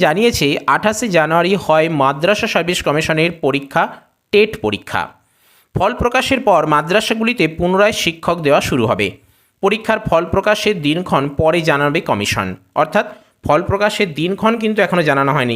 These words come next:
কিন্তু বলা হয়েছে যে আগামী সপ্তাহে শনিবারের মধ্যেই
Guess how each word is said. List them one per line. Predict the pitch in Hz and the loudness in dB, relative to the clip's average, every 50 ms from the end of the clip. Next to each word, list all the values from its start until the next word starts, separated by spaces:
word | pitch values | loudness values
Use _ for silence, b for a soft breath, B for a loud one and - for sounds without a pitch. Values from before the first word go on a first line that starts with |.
| 113 | -4
কিন্তু | - 165 170 170 131 | -4 -4 -2 0 2
বলা | 120 131 160 190 | 2 2 2 2
হয়েছে | 208 214 202 - 147 127 135 | 2 0 0 -2 -4 -2 -2
যে | 135 135 - - 120 127 | -2 -2 -2 -2 -2 0
আগামী | 135 165 185 208 220 220 - | 0 0 0 0 -2 -2 -2
সপ্তাহে | 165 147 - - - 175 190 - - | -4 -4 -2 0 0 0 0 0 -2
শনিবারের | 147 139 151 156 165 175 185 175 160 | -2 0 2 2 2 2 2 2 0
মধ্যেই | 151 147 151 170 226 | 0 0 0 -2 -2